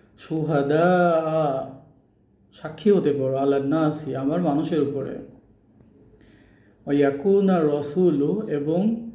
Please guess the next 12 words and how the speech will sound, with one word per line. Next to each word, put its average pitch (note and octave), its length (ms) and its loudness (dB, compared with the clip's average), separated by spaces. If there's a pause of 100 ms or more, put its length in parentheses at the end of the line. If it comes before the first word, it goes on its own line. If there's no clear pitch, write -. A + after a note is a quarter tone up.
রসুলও F#3 600 2
হতে D3+ 260 0
পারে, D#3 560 0 (1200)
আলাইকুম, D#3 640 2
তোমাদের D#3 400 2
উপরে, F3 560 2 (680)
শাহিদা। C#3 460 -2 (1800)
শাহিদান C#3 580 0
থেকে G3 280 -4 (260)
থেমে C#3+ 240 -2
যান, F#3+ 240 0
শাহিদা। C3 520 -4